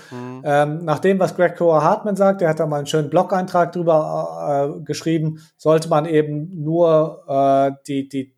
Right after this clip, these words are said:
Speaker 2: äh, idealerweise eigentlich den neuesten Long-Term Cape Ker-, äh, Kernel nutzen.
Speaker 1: Mhm.
Speaker 2: Das wäre in diesem Fall fünf fünfzehn oder, ähm,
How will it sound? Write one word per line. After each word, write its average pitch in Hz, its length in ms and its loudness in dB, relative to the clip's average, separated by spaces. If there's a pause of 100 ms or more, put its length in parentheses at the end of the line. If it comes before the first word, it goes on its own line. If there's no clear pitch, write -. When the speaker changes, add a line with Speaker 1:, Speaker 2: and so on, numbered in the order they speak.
Speaker 2:
äh, 143 280 -6 (480)
idealerweise 156 640 2
eigentlich 151 220 -2
den 139 260 -2
neuesten 160 520 2
Long-Term 135 600 -2
Cape 127 300 -4 (100)
Ker-, 139 320 -8
äh, 127 40 -10
Kernel 131 280 -4
nutzen. 139 400 -6
Speaker 1:
Mhm. 123 340 -10 (800)
Speaker 2:
Das 139 160 0
wäre 165 180 4
in 156 80 2
diesem 170 220 0
Fall 151 240 2
fünf 170 340 -2
fünfzehn 220 840 -4 (960)
oder, 147 1400 4
ähm, - 80 -20